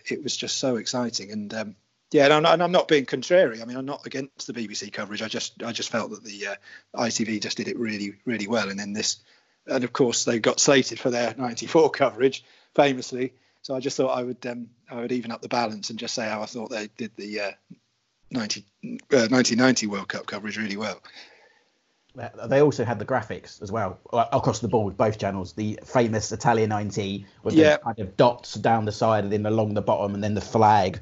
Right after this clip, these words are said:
Speaker 2: sort of waving. I mean, they're very iconic, those graphics, aren't they? 'Cause they both, I imagine that was the standard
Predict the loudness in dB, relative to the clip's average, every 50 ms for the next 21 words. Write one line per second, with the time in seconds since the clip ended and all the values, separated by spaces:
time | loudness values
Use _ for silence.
0 | -16 -20 -20 _ _ -6 -4 -2 -2 0 0 2 2 2 2 0 0 0 0 -2
1 | 0 0 0 0 2 2 2 4 4 2 0 0 -2 -2 0 0 -2 -2 -4 -4
2 | -2 -2 -2 -2 -2 0 -2 -2 0 -2 -6 -4 -2 -2 -2 -2 -2 -6 -2 -2
3 | -2 0 2 2 0 0 -4 -12 _ _ -20 -20 -14 -2 2 4 6 6 6 6
4 | 4 2 0 0 -2 -2 -4 -6 -6 -6 -10 -14 -12 -6 -4 -4 -2 -2 -4 -6
5 | -8